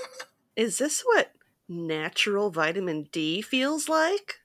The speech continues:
Speaker 1: Is
Speaker 2: Instead
Speaker 1: this
Speaker 2: of the pill form? <laughs>
Speaker 1: contentment?
Speaker 2: Yeah, so my first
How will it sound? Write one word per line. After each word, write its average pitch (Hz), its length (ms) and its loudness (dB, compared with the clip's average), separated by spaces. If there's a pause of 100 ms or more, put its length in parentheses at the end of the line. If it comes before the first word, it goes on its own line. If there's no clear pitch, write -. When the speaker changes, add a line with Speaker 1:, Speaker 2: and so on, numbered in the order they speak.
(640)
Speaker 1:
Is - 80 -8
Speaker 2:
Instead 262 340 2
Speaker 1:
this - 260 0
Speaker 2:
of - 60 -12
the - 200 -18
pill 247 280 4
form? 339 400 2 (580)
<laughs> - 480 -8
Speaker 1:
contentment? 226 1120 2 (920)
Speaker 2:
Yeah, - 240 -2
so 190 180 -4
my 180 260 0
first - 800 0